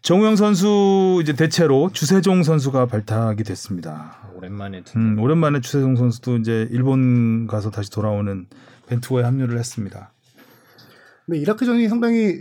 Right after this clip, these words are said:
Speaker 3: 중요한 게 물론 첫 경기 승리를 해야 된다 그런 것도 있고 지금 우리나라 해외파 주요 핵심 선수들이 짧게밖에 훈련 안 했다 이런 불안감도 있지만 이라크가 제 생각에는 이란 다음으로 사-, 가장 복병이에요.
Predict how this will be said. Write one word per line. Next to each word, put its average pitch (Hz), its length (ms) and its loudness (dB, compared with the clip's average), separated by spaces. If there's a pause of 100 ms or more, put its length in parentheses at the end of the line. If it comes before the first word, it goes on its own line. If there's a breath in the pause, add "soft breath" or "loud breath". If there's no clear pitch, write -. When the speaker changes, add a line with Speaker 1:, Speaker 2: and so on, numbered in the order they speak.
(120)
Speaker 3:
중요한 185 480 2
게 165 280 -2 (460 soft breath)
물론 202 340 2
첫 233 140 -4
경기 226 640 2
승리를 220 360 0
해야 196 160 2
된다 156 360 0
그런 151 160 -4
것도 139 180 -4
있고 170 360 0
지금 131 240 -2
우리나라 147 640 0 (260)
해외파 190 320 0
주요 143 260 -2
핵심 156 220 -2
선수들이 170 460 -2
짧게밖에 185 560 -2
훈련 165 260 -2
안 117 100 -4
했다 113 360 -6
이런 165 360 0
불안감도 160 440 0
있지만 139 500 -2 (340 loud breath)
이라크가 208 640 0 (240 loud breath)
제 - 180 -2
생각에는 165 460 0
이란 175 260 2
다음으로 143 440 -2
사-, 135 140 -12
가장 120 280 -2
복병이에요. 90 440 -14